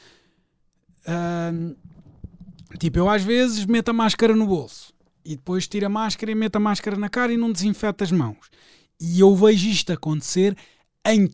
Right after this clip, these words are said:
todo o lado. E, e, e a, e a D G S sabe que isso ia acontecer. Sabem que as pessoas fazem esse tipo de coisas. E, e as pessoas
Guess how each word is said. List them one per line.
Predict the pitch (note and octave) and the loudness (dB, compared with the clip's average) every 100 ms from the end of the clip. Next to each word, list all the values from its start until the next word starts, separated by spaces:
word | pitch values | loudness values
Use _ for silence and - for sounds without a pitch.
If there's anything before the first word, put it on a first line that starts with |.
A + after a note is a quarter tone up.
| _ - | _ 2
todo | A3+ B3+ C4 C4 A#3 | 6 8 8 6 4
o | C4 | 2
lado. | B3 E3 B2 G#2 _ _ _ _ _ _ _ _ _ _ _ _ _ _ _ _ _ _ _ _ | 4 2 -4 -12 _ _ _ _ _ _ _ _ _ _ _ _ _ _ _ _ _ _ _ _
E, | D#3+ D#3 | -8 -8
e, | D3 D#3+ D#3 D#3 D#3 | -6 -6 -4 -4 -4
e | |
a, | - | -4
e | D3 C3 | -4 -6
a | |
D | B2 B2 | -6 -6
G | C#3 | -6
S | C#3+ F3 | -6 -6
sabe | - - A3 B3 A3+ - _ _ _ - | -6 -4 0 0 -2 -10 _ _ _ -4
que | C4 | 0
isso | B3+ C4 | 2 2
ia | C#4 B3 | 2 2
acontecer. | - C#4 - C#4+ C#4 A#3 - - - | 0 -2 -2 -2 -2 -4 -18 -20 -20
Sabem | - - F3 A3 B3+ C4 - | -16 -2 2 2 2 0 -4
que | - - | -10 -6
as | G#3 | -6
pessoas | - - C#3 D3+ G#3+ A3 - _ _ _ _ _ _ _ _ _ | -6 -8 -4 -2 -2 -4 -12 _ _ _ _ _ _ _ _ _
fazem | - A#3+ C4 B3+ C4 | -4 -2 0 2 2
esse | - | 0
tipo | - B3+ | -2 -4
de | - | -4
coisas. | D4+ C#4+ B3 A3 _ _ _ _ _ _ _ | 0 0 -2 -10 _ _ _ _ _ _ _
E, | E3+ D#3+ D#3 D3+ D3 C#3+ C3+ C#3 - _ _ _ _ _ _ _ _ _ _ _ | -4 -2 0 0 0 0 -2 -4 -10 _ _ _ _ _ _ _ _ _ _ _
e | D3+ D3 | -6 -2
as | D#3+ | -2
pessoas | - - D#3+ G3 A#3+ | -4 -2 4 6 4